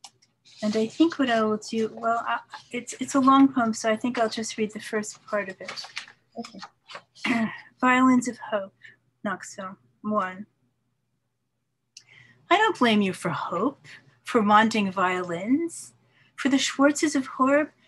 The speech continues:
Speaker 1: there were no elegant sounds, no quivering long notes. Deportation came crashing and swift.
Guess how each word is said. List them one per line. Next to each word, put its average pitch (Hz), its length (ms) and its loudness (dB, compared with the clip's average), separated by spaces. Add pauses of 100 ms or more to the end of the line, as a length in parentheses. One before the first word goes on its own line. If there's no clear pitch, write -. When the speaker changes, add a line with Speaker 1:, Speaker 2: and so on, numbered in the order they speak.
(160)
Speaker 1:
there 294 100 4
were 311 120 6
no 320 280 6
elegant 202 480 0
sounds, 202 400 -6
no 277 140 4
quivering 220 720 -2
long 196 300 0
notes. 190 500 -10 (240)
Deportation 262 880 2
came 233 320 -6
crashing 240 640 -2
and 202 100 -4
swift. - 720 -8